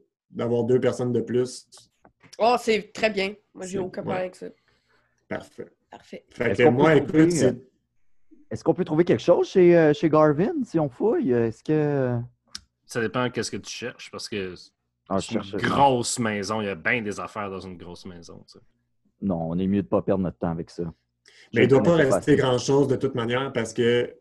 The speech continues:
Speaker 1: quand il est parti, il est pas mal parti avec toutes ses affaires. Il m'a laissé le strict essentiel,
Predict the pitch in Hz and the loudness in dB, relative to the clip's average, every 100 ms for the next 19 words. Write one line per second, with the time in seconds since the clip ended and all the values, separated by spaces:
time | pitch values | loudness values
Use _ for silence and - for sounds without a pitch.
0 | _ - _ 135 143 - 117 - - 135 | _ -20 _ 2 4 2 0 -4 -4 0
1 | 139 120 120 131 131 - 127 113 - 123 | 2 0 0 -2 -2 -2 -2 -4 -4 -6
2 | 127 110 110 123 127 117 107 107 - 127 | -4 -4 -4 0 0 0 -2 -2 -2 0
3 | 113 110 107 110 104 - - 127 117 110 | 0 0 0 -2 -2 -6 -6 -2 -2 -4
4 | 107 117 113 | -8 -6 -6